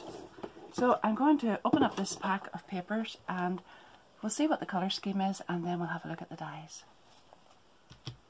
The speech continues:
This A four folder is actually really, really handy as well. I always keep all my bits and pieces in there while I'm using the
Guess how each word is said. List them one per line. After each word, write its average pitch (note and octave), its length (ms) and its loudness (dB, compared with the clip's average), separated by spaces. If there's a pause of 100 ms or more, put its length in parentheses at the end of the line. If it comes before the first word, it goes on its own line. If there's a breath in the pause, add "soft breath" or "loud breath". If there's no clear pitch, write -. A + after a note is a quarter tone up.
(140)
This - 360 -2 (280)
A G3 160 2
four F3+ 320 2
folder B3 400 -2
is C#4 140 -2
actually A#3 260 0
really, G3+ 220 -2
really F#3+ 200 -2
handy F#3+ 340 -4
as F#3+ 140 -6
well. F#3+ 320 0 (400 loud breath)
I A#3 180 2
always G3+ 220 2
keep - 220 -4
all A3 220 6
my A3 100 6
bits - 240 -4
and F#3+ 80 -4
pieces F#3+ 320 -6
in A3 140 2
there G3+ 160 2
while F#3+ 140 0
I'm F#3 140 0
using F#3+ 300 -2
the F#3 180 -2